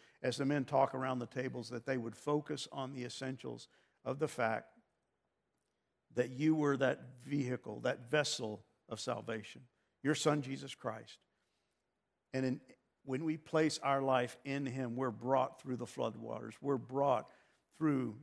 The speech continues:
the difficulties of life, and we are delivered on dry land. And that day is yet to come. Help us live with that reality in mind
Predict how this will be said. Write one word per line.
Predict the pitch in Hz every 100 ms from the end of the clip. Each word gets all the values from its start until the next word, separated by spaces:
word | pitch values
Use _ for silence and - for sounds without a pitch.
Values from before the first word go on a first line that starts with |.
| 139
the | 131
difficulties | 131 - 123 127 117 123 117
of | 117
life, | 120 117 113
and | 120
we | 127 131
are | 123
delivered | 117 127 123 139 135 127 110 104 _ _ _ _ _
on | 117 113
dry | 117 110 107
land. | 113 104 92 101 - _ _ _ 123
And | 113
that | 123 120
day | 123
is | 117 113
yet | 117 -
to |
come. | 120 117 113 120 _ _ _ _ _ _ _ _ _ -
Help | 139 147
us | 160 135
live | 131 120 110
with | 117 117
that | 120 127
reality | 120 113 117 117 113
in | 113 110
mind | 110 107 104 101